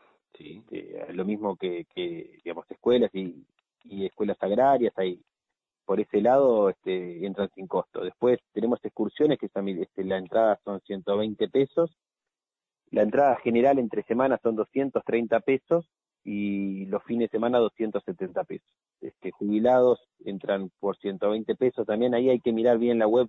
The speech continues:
Speaker 2: yo tengo
Speaker 1: Sí, yo lo tengo adelante.
Speaker 2: mal la memoria para los
Speaker 1: Paso,
Speaker 2: números.
Speaker 1: son mayores de sesenta y cinco años y niños de seis a doce años, ciento cuarenta pesos de lunes a viernes,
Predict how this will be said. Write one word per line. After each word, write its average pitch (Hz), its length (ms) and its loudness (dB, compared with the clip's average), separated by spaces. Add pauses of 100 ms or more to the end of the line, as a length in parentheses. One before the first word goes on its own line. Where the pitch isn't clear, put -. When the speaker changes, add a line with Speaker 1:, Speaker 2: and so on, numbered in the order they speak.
(160)
Speaker 2:
yo 120 80 0 (340)
tengo 107 500 2
Speaker 1:
Sí, 117 140 -6
yo 120 100 -4
lo 120 100 0
tengo 123 160 -4
adelante. 123 280 -4
Speaker 2:
mal 135 180 4
la 131 120 4
memoria 139 460 4
para 120 180 4
los 117 100 2
Speaker 1:
Paso, 127 160 2
Speaker 2:
números. 107 260 2
Speaker 1:
son 117 180 -6
mayores 113 440 -6
de 117 60 -12
sesenta 107 240 -14
y 101 40 -18
cinco 113 280 -6
años 135 280 -8 (460)
y 127 140 -8
niños 139 340 -6
de 101 120 -12
seis 123 180 -10
a 120 40 -2
doce 113 260 -4
años, 123 280 -8
ciento 123 320 -8
cuarenta 120 500 -8
pesos 123 340 -12
de 95 100 -14
lunes 110 260 -12
a 117 60 -6
viernes, 139 400 -6